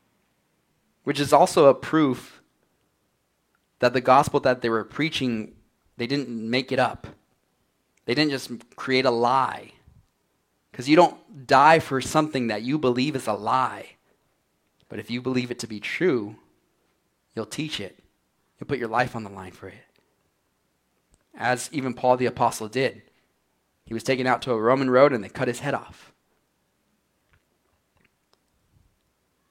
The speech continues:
Now, it is in the seasons of distresses and the anxieties,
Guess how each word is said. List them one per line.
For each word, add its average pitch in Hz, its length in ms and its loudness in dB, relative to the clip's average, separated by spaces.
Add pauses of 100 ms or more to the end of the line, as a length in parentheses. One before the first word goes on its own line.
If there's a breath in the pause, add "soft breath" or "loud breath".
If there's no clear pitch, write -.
(140)
Now, 123 420 -2 (1600)
it 135 80 -2
is 143 140 -4
in 160 260 0
the 147 60 -2
seasons 143 840 -4 (1400)
of 117 140 -4
distresses 139 760 -2
and 120 120 -4
the 113 100 -6
anxieties, 143 1080 -2